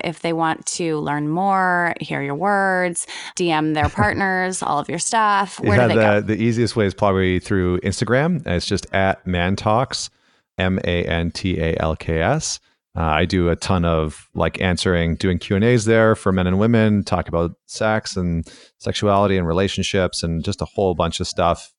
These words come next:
Speaker 2: post weekly videos, et cetera. And then if you wanna l-, learn more about me and the work that I'm doing, uh, you can head on over to connor beaton dot com.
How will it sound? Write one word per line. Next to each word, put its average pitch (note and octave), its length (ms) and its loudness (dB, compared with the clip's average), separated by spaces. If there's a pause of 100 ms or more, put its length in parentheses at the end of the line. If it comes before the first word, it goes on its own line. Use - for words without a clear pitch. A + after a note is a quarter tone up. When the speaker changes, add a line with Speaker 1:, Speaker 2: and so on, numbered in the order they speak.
Speaker 2:
post - 240 -2
weekly E2+ 240 -2
videos, E2 360 0
et - 80 -10
cetera. G2+ 340 2 (380)
And F#2+ 180 2
then F#2+ 100 2
if F#2 140 0
you G#2+ 60 2
wanna G2 160 2
l-, F2 320 -2
learn G2 280 2
more F#2+ 440 2
about E2+ 380 0
me A#2 280 2
and C3 100 2
the G2 60 2
work G#2+ 220 2
that C3 100 2
I'm A#2+ 100 2
doing, B2 440 0 (340)
uh, F2 120 2
you F2 100 0
can G#2 140 -2
head F#2 140 0
on F2+ 200 2
over F2 260 2
to F2 300 -2
connor F#2 320 -2
beaton F2 260 -2
dot D#2 180 -2
com. C3+ 520 2